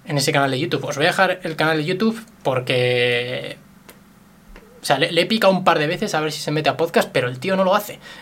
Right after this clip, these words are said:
Entonces, vamos a hacer una cosa. Esto os voy a pedir ayuda. Iros al canal de YouTube de, de Emilio Cabrera y ponerle en el último vídeo que haya subido, además me suena que ha subido uno hace poco, "Emilio, hazte un podcast".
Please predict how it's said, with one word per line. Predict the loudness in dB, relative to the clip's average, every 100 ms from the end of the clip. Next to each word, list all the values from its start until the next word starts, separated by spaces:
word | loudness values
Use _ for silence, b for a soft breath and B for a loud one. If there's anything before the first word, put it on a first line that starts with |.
| -2
Entonces, | 0 2 2 0 B B 2
vamos | 2
a | 2
hacer | 0
una | 0
cosa. | -4 -8 -16 -16
Esto | -8 -2
os | 0
voy | 2
a | 2
pedir | 0 -2
ayuda. | -4 -8 -12 B -4
Iros | 0 2
al | 2
canal | 0 0
de |
YouTube | -2 -2 -2
de, | -2 -4 -2
de | -2
Emilio | 0 0 2
Cabrera | 2 2 0 B B
y | -8 -2
ponerle | 4 4 4
en | 0
el | -2
último | -4 -2
vídeo | 0 0
que | 0
haya | -2
subido, | -2 -4 -6 -4
además | -4 -4 -6
me | -6 -4
suena | 0 -2
que |
ha |
subido | -2 -4
uno | -4
hace | -2
poco, | -4 -4 -4 B B B B
"Emilio, | -2 0 2 2
hazte | 2 0
un | 0
podcast". | 0 0 -4 -8